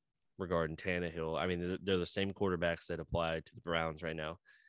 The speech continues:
And you look at a guy like Kirk Cousins or Jimmy Garoppolo, like, these guys, even though, like, they are better than the version of Baker that we have seen this,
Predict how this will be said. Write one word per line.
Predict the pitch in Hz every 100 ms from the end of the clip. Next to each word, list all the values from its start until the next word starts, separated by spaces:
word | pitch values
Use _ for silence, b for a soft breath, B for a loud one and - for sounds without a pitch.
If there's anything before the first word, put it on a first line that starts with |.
| b -
And | 92
you | 90 90
look | -
at | 87 -
a | 90
guy | 87 85
like | 82 -
Kirk | - 82 -
Cousins | 90 82 82 78 78 - - _ _ _
or | 90 82 78 76 73 - _ _ -
Jimmy | 95 87
Garoppolo, | 85 85 82 80 85 80 80 78 78 76 - _ _ _ _ _ _ _ _ _ _
like, | 92 87 -
these | 98 104 107 98
guys, | 98 95 92 87 80 - -
even | 104 95
though, | 95 90 - -
like, | 101 90
they | 113 110
are | 98 101
better | 82 85 87 110 123 135 _ _ _ _ _ -
than | 95 87 - _ _ _ _ _ _ _ 87 98
the | 95
version | 85 90 87 90
of | 87
Baker | 90 85 92
that | 82 71
we | 85 87
have | 82 87 50 -
seen | 87 - - 104 _
this, | 87 -